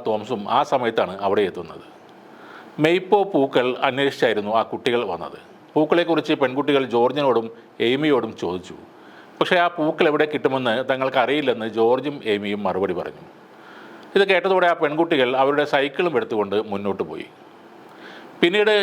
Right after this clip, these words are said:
ജോർജ് താമസിച്ചിരുന്ന വീടിന് സമീപത്തു നിന്നും ഈ പെൺകുട്ടികളുടെ ശരീരങ്ങൾ പോലീസ് കണ്ടെടുത്തു. മരണകാരണം ഇരുമ്പ് ദണ്ടിന് സമാനമായ എന്തോ ഒരു വസ്തു കൊണ്ട്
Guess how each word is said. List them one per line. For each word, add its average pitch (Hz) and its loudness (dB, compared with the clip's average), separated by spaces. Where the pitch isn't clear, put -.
ജോർജ് 190 4
താമസിച്ചിരുന്ന 156 2
വീടിന് 151 0
സമീപത്തു 135 -2
നിന്നും 101 -6
ഈ - 2
പെൺകുട്ടികളുടെ 139 0
ശരീരങ്ങൾ 139 0
പോലീസ് 98 -2
കണ്ടെടുത്തു. - -8
മരണകാരണം 160 2
ഇരുമ്പ് 165 2
ദണ്ടിന് 190 0
സമാനമായ 156 4
എന്തോ 143 0
ഒരു 165 0
വസ്തു - 0
കൊണ്ട് 117 2